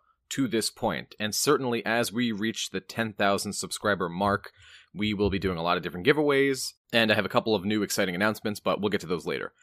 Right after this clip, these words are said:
Anyway, this topic is, like I said, a culmination of all of the steps to best increase the chance of a healthy reconciliation with your partner.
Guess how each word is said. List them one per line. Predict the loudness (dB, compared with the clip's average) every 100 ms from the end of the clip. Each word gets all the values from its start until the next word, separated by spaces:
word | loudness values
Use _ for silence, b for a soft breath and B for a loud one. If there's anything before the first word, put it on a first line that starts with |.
| b b b 2
Anyway, | 2 2 -4 -8 _ _ _ _ _ -2
this | 0 2
topic | 0 0 0
is, | -2 0
like | 2 2
I |
said, | 0 -2
a | -4
culmination | -4 -2 0 0 -2 -6 -6 -8
of | -8 0
all | 2 2
of | 0
the | -4
steps | -4 -2 -2 -2 -6 -8 b b -8
to | -4 -4
best | 4 4 4 -4 -4
increase | -4 -2 -2 -2 0
the | -2
chance | -4 0 0 0 -4
of | -4
a | -4
healthy | 0 0 0 -2
reconciliation | -2 -4 -4 -4 -2 -2 -4 -4 -8 -10 _ _ _
with | -2 -2 -2 -10
your | -4 -2 -2
partner. | -2 -4 -4